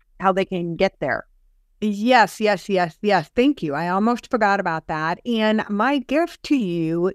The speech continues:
Speaker 2: is understanding your chakra guide. And this intention, by me putting together this brochure or packet of information, is to empower you with some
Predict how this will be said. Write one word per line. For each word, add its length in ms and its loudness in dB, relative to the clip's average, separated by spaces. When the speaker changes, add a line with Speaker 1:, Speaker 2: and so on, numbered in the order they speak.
Speaker 2:
is 640 -2
understanding 1040 0
your 120 -2
chakra 540 -2
guide. 580 -2
And 560 -2
this 280 0
intention, 1080 -2
by 180 0
me 140 -2
putting 340 -2
together 680 0
this 320 0
brochure 720 2
or 160 -4
packet 400 -2
of 100 -4
information, 760 -4
is 160 -2
to 220 -2
empower 760 2
you 300 0
with 180 -4
some 240 -12